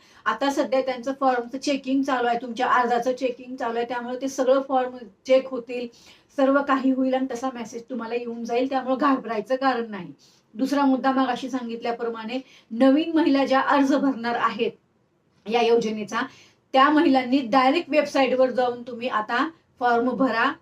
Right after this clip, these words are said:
मी त्या वेबसाईटची लिंक आपल्या डिस्क्रिप्शनमध्ये दिलेली आहे, त्यामुळे काळजी करू नका. आणि नारी शक्ती दूत ॲप ओपन झाला तर होईल, आणि जरी नाही झाला तरी तुम्हाला मी वेबसाईटची लिंक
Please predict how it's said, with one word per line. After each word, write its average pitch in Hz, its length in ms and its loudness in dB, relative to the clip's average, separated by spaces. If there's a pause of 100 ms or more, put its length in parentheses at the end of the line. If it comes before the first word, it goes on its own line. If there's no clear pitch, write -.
(220)
मी 262 220 0
त्या 277 160 4
वेबसाईटची 262 600 0
लिंक 233 200 -6
आपल्या 220 320 0
डिस्क्रिप्शनमध्ये 226 880 -4
दिलेली 247 340 -2
आहे, 233 220 0
त्यामुळे 262 280 0
काळजी 269 380 2
करू 277 240 -2
नका. 254 260 -2
आणि 220 180 0
नारी 285 260 4
शक्ती 294 240 -8
दूत 294 220 -6
ॲप 269 280 0
ओपन 269 300 4
झाला 254 240 2
तर 294 120 -2
होईल, 285 380 2 (600)
आणि 226 120 -4
जरी 269 200 4
नाही 302 260 4
झाला 339 220 2
तरी 302 160 0
तुम्हाला 269 460 2
मी 269 120 4
वेबसाईटची 269 580 0
लिंक 254 160 -6